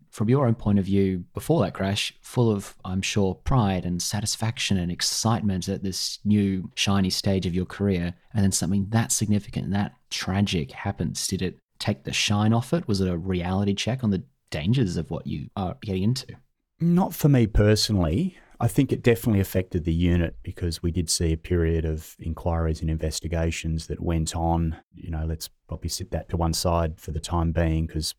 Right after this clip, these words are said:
Speaker 2: you know, it was necessary, but that long hangover definitely distracted some of the leadership. Coming into the squadron, it was fascinating to watch the way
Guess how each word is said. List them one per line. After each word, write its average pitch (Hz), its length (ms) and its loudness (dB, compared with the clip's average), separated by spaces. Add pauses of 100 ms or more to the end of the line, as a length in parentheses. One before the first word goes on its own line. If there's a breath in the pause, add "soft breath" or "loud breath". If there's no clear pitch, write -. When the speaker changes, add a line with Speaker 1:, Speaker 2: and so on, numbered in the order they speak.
Speaker 2:
you - 80 -10
know, 76 60 -4
it 73 40 -6
was 78 120 -4
necessary, 80 800 0
but 80 380 -2
that 80 200 -6
long 80 380 0
hangover 78 680 -2 (100)
definitely 80 380 -2
distracted 80 540 -4
some 78 200 -2
of 73 120 -6
the 71 100 -4
leadership. 80 520 -2 (280)
Coming 147 220 4
into 131 140 4
the 101 80 4
squadron, 98 680 2
it 101 60 2
was 98 160 2
fascinating 87 560 2
to 80 80 2
watch - 320 -2
the 80 80 -2
way 80 400 0